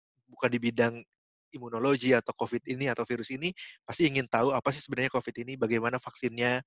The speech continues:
Eh, sebenarnya tidak ada salahnya dengan untuk mengetahui lebih, eh, tetapi kita juga tetap harus cross check. Jadi kalau misalnya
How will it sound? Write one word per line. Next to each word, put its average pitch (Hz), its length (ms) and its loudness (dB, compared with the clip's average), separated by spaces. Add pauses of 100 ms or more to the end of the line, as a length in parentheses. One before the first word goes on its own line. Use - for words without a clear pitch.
(480)
Eh, 131 80 8
sebenarnya 170 320 4
tidak 135 160 10
ada 120 80 10
salahnya 120 400 4
dengan 120 320 4
untuk 113 240 -8
mengetahui 117 400 0
lebih, 113 400 2 (560)
eh, 120 320 4
tetapi 127 400 2
kita 151 240 2
juga 147 160 4
tetap - 240 -2
harus 127 160 2
cross - 240 -2
check. 131 320 6
Jadi 135 160 2
kalau 123 160 6
misalnya 117 480 0